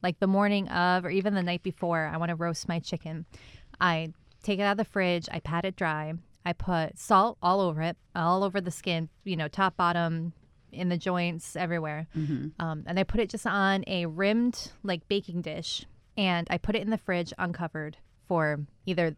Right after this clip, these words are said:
Speaker 1: that day or overnight. So what happens is the salt is going to draw out moisture.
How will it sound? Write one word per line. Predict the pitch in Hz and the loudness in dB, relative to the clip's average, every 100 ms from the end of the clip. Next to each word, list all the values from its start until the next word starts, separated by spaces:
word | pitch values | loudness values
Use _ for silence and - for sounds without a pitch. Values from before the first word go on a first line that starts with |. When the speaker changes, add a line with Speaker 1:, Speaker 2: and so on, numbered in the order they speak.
| - | 2
Speaker 1:
that | 175 196 202 | 8 8 8
day | 214 190 190 190 190 | 4 4 4 2 2
or | 160 - | 0 0
overnight. | 190 190 175 165 165 - - - - | 2 2 2 2 0 -6 -18 -20 -18
So | - 233 | 0 6
what | 277 | 6
happens | 254 214 214 190 - | 8 4 4 0 -2
is | - 175 165 | -2 0 -2
the | - 175 | -4 -8
salt | - 262 196 175 - - - - | 4 6 6 2 -10 -20 -14 -4
is | 180 | -4
going | - 185 180 180 | 0 0 2 -2
to | - - 180 165 156 160 - | -6 -4 -2 0 -2 -4 -4
draw | 185 180 180 | 0 2 4
out | 185 175 | 2 2
moisture. | 175 180 - 254 247 | 0 -2 -2 -4 -4